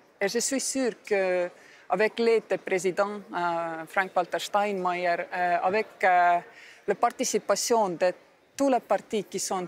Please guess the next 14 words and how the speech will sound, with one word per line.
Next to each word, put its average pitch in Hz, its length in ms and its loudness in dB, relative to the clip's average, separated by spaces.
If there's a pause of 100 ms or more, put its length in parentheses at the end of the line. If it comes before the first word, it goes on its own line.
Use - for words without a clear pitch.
(120)
euh, 170 420 2
euh, 170 540 -2 (120)
entrés 190 360 0
dans 175 160 -2
le 175 140 -4
Parlement 185 520 -2 (380)
en 170 160 -4
Allemagne, 208 560 -2 (1400)
je 220 140 -4
suis 226 180 -4
sûre 214 360 0
qu'ils 190 320 0
ont, 196 180 -2 (180)
ils, 190 280 0